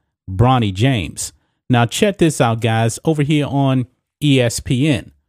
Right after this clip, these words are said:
LeBron James, "Doors not closed on return to Cleveland Cavaliers. My last year will be played with my son." So that is the words of one LeBron James. However,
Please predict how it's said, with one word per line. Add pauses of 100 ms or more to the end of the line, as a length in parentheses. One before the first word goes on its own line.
(480)
LeBron
James, (360)
"Doors
not
closed
on
return
to
Cleveland
Cavaliers. (400)
My
last
year
will
be
played (500)
with
my
son." (500)
So
that
is
the
words
of
one
LeBron
James.
However,